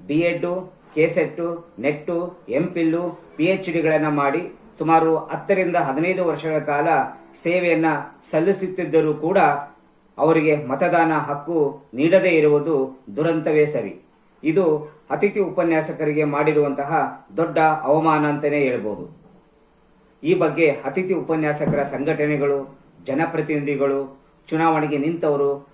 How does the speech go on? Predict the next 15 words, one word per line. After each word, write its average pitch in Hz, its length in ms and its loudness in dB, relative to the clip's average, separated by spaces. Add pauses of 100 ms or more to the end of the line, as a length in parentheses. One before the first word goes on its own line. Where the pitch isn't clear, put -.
(120)
ಧ್ವನಿ 147 220 0
ಎತ್ತಬೇಕಾಗಿದೆ, 135 840 -2 (340)
ಅತಿಥಿ 185 300 -6
ಉಪನ್ಯಾಸಕರಿಗೆ 135 1040 -2 (180)
ಮತದಾನದ 143 540 -2
ಹಕ್ಕು 135 460 -6 (240)
ಕೊಡಿಸಬೇಕಾಗಿದೆ. 120 760 -4 (1700)
ಹೀಗಾಗಿ 165 580 2 (520)
ಈ 214 180 0
ವಿಡಿಯೋವನ್ನ 151 520 4 (460)
ಎಲ್ಲ 165 220 2 (460)
ಅತಿಥಿ 175 300 -4
ಉಪನ್ಯಾಸಕರ 147 720 -2
ಸಂಘಟನೆಗಳ 139 680 -2 (380)
ಪದಾಧಿಕಾರಿಗಳಿಗೂ, 143 1200 0